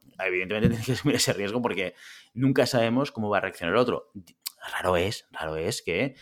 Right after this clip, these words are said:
digan, "Ah, pues mira, Adrián, ¿sabes qué? Como te has marchado antes de tu an-, anterior empresa, pues ahora ya no te incorporas". Es muy extraño, es muy extraño. Ahora también te digo, si esto se-, te sucede,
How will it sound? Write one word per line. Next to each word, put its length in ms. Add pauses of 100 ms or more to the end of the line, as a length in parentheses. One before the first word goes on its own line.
(180)
digan, 260
"Ah, 160
pues 200
mira, 240
Adrián, 280
¿sabes 280
qué? 180
Como 220
te 80
has 80
marchado 280
antes 180
de 40
tu 140
an-, 180
anterior 240
empresa, 560 (360)
pues 140
ahora 140
ya 60
no 80
te 40
incorporas". 520
Es 180
muy 240
extraño, 500
es 80
muy 120
extraño. 280
Ahora 160
también 200
te 60
digo, 260
si 100
esto 140
se-, 180
te 140
sucede, 500